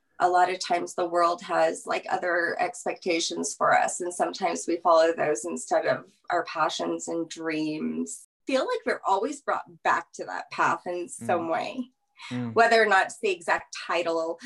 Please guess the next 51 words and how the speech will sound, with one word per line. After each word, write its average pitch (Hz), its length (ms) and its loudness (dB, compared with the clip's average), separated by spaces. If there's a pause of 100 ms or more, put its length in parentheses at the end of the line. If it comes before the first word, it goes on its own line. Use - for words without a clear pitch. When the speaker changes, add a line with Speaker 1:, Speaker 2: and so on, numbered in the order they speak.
(180)
Speaker 1:
I 240 80 6
mean, 247 180 8
I'm 254 140 6
not 240 220 8
a 175 40 -4
pastor, 175 640 0
but 247 160 4
I 262 120 4
do 294 400 -2 (100)
speak 330 400 -4 (240)
and 185 180 -2
I 175 260 2
do 190 460 -2
help 202 300 -2 (180)
people 185 380 0
and 220 180 0
bring 175 220 0
them 160 240 -2
to - 120 -10
their 165 240 -4
purpose 202 440 -2
and - 180 -6
Speaker 2:
Mm. - 40 -18
Speaker 1:
path 151 340 0
and 165 80 -2
all 165 100 4
that - 220 -2
stuff. 160 160 0
I 170 100 4
support - 480 0
that. - 300 -6 (160)
So 240 400 4
it's 226 180 0
interesting. 202 500 -2
I 196 80 6
didn't 185 220 -2
become, 170 360 -6
like, 165 180 -4
something - 260 -6
totally 160 580 -4
opposite 165 480 4
of - 140 2
what 160 160 -2
I 156 80 -2
wanted - 320 -4
to - 80 -18
be 156 140 -4
when 160 160 -4
I 160 100 -2
was 165 160 -4
young. - 340 2